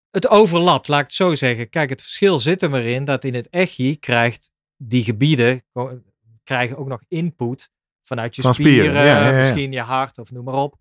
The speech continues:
Speaker 1: Allerlei, eh, in ieder geval sensorische informatie. Die ontbreekt daar, maar je ziet uiteindelijk, ja, daar zit de, de motorschors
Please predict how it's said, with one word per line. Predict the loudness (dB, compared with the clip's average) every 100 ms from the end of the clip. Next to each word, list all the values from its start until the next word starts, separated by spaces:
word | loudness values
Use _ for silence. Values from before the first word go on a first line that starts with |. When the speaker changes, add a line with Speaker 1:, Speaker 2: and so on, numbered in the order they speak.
| _ _ _ _
Speaker 1:
Allerlei, | -8 -2 2 4 4 4 4
eh, | 4 2
in | 0
ieder | -4 -8
geval | -8 -10
sensorische | -6 -6 -2 0 0 -2 -6 -10
informatie. | -12 -12 -8 -6 -6 -6 -8 -10 _ _ _
Die | -6 -4 0
ontbreekt | 0 0 2 4 4 2
daar, | 2 2
maar | 2
je | 0
ziet | 0 0 -2
uiteindelijk, | 0 2 4 2 -2 -6 _ _ _ -4
ja, | 0
daar | 0
zit | -2 -2
de, | -2 0
de | -2
motorschors | 2 4 4 2 -2 2 2 0 -4 -14